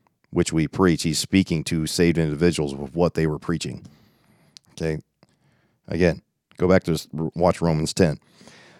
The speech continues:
All right, "Nevertheless, brethren, I have written the more boldly unto you in some sort, as putting you in mind, because of the grace that is given to me of God,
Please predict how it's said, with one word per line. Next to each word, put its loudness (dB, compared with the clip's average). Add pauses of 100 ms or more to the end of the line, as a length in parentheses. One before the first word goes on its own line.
(920)
All 4
right, 6
"Nevertheless, 10
brethren, 8
I 8
have 4
written 6
the 2
more 4
boldly 4
unto 2
you 6
in 2
some -4
sort, 2
as 2
putting 4
you 6
in 6
mind, 4 (100)
because -2
of -2
the 0
grace 2 (180)
that 0
is -2
given 4
to -2
me 2
of 0
God, 4